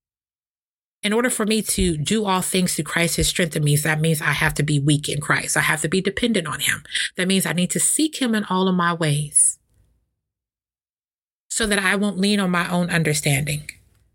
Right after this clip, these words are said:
but I will lean on the, on the understanding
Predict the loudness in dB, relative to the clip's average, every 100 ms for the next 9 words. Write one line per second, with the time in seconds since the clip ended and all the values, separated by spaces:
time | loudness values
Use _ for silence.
0 | _ _ _ _ -8 0 0 2 0 0
1 | 2 2 0 0 -2 -2 0 2 2 0
2 | -2 -2 0 0 0 0 0 0 0 0
3 | -6